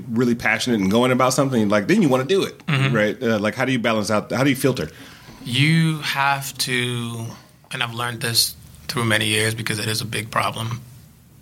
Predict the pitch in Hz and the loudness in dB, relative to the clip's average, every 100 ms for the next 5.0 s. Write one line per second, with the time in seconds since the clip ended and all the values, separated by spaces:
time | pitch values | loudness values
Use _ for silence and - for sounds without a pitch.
0 | - 131 127 120 117 - 113 123 107 110 | -8 -4 -2 -4 -6 -6 -4 -2 -2 -4
1 | 107 - 101 107 107 113 - 101 - 110 | -4 -4 -4 -4 -6 -6 -6 -6 -4 -2
2 | 101 90 98 - - - - - - - | -2 -4 -10 -14 -18 -20 -20 -20 -20 -20
3 | _ _ _ - - 110 - - 117 113 | _ _ _ -12 -10 -6 -6 -4 -4 -4
4 | 92 90 - - - - - - 113 98 | -8 -14 -18 -20 -20 -20 -14 -2 0 0